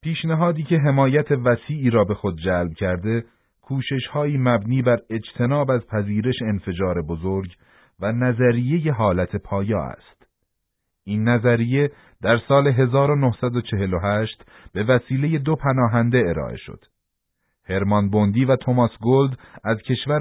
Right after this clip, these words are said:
اتریش که تحت اشغال نازی‌ها بود، این نظریه را مطرح کردند. علاوه بر این دو، فرد هویل انگلیسی نیز که هنگام جنگ با آنها در تکمیل رادار همکاری می‌کرد،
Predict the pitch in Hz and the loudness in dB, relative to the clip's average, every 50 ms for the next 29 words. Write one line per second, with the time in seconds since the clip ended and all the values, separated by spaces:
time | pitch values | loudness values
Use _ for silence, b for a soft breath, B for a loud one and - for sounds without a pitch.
0 | 151 - 135 120 117 - - 123 123 117 - - 131 - - 151 135 120 - - | 0 0 -2 -2 -2 -2 -2 -2 -2 -2 -2 -6 -6 -4 -2 -4 -4 -4 -4 -4
1 | 131 117 123 - - - 131 139 139 143 139 127 110 98 92 82 90 92 78 90 | -4 -4 -4 -6 -4 0 0 0 2 0 0 2 2 2 0 0 -4 -4 -2 -2
2 | 87 85 95 107 110 110 107 b b b b b b 127 127 131 120 117 104 90 | -2 -2 -2 -2 -2 -2 -4 b b b b b b -2 0 2 2 2 2 2
3 | 87 95 90 82 82 85 85 85 92 92 95 101 95 - - - 117 90 - - | 2 0 0 0 -2 -2 -2 -2 -2 -2 -2 -2 -4 -4 -4 -6 -6 -6 -6 -10
4 | 80 69 62 50 58 53 50 - _ _ _ _ _ _ _ _ _ _ _ _ | -10 -10 -10 -12 -14 -16 -16 -18 _ _ _ _ _ _ _ _ _ _ _ _
5 | _ _ _ _ - 85 98 110 123 131 135 143 135 135 131 120 120 123 120 120 | _ _ _ _ -8 -4 0 2 2 2 2 2 2 2 2 2 2 0 2 4
6 | 131 143 151 147 B B B B B _ - 123 135 135 120 - 98 127 139 147 | 2 2 2 0 B B B B B _ -2 2 2 2 2 0 0 0 0 2
7 | 156 156 151 123 131 131 123 123 123 123 120 110 - - 156 156 135 113 98 87 | 2 0 0 0 0 0 2 2 2 0 0 -2 -2 -2 0 0 2 2 0 0
8 | 85 B B B B B - - 123 131 135 139 131 143 165 175 165 160 135 107 | -2 B B B B B -6 -2 0 0 0 0 0 0 0 0 0 0 -2 -2
9 | 107 131 143 143 143 139 113 110 123 120 98 107 107 101 95 87 107 107 107 B | -2 0 0 2 0 0 0 0 0 0 2 2 0 0 0 0 0 0 0 B
10 | B B B B B 113 120 113 - - 127 123 - - 143 156 156 156 151 131 | B B B B B -2 -2 -2 0 -2 -2 -2 -2 -2 -2 0 0 2 0 0
11 | 113 120 123 120 117 143 156 147 127 123 110 101 - - 101 92 90 92 90 87 | 2 2 2 4 4 2 2 2 0 0 -2 -2 0 0 0 0 0 0 -2 -2
12 | 87 80 - 110 113 123 127 123 123 | -2 -4 -4 -4 -2 -2 -2 -4 -6